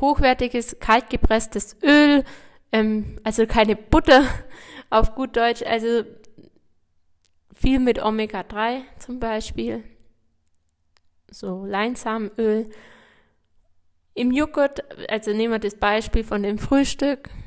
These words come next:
wir haben eine Eiweißquelle, wir haben eine Fettquelle, wir haben Obst drin. Super. Mandeln haben, ist auch eine Fettquelle, das ist auch mit Omega-drei, eine hochwertige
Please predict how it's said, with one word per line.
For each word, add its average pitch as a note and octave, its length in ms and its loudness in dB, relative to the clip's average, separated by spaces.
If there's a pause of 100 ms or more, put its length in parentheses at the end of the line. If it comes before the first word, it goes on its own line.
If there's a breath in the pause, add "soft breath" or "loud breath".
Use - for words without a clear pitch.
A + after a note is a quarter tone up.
(360 loud breath)
wir A3+ 160 -4
haben G#3+ 80 -2
eine G#3+ 180 -2
Eiweißquelle, B3 800 -2
wir A#3 80 0
haben G3 80 -2
eine G3+ 100 -4
Fettquelle, A3+ 560 -4
wir G#3+ 140 2
haben F#3+ 120 -4
Obst - 400 4
drin. F#3+ 300 -4 (360)
Super. - 500 10 (1400 soft breath)
Mandeln B3+ 720 2 (480)
haben, G3 540 -2 (680)
ist - 160 -4
auch F#3+ 80 4
eine F#3+ 180 0
Fettquelle, A#3 960 -4
das - 180 -12
ist F#3 360 -12 (300)
auch F#3 200 -6
mit F3+ 200 -8
Omega-drei, G#3 960 -6 (640 soft breath)
eine - 160 8
hochwertige A3+ 920 2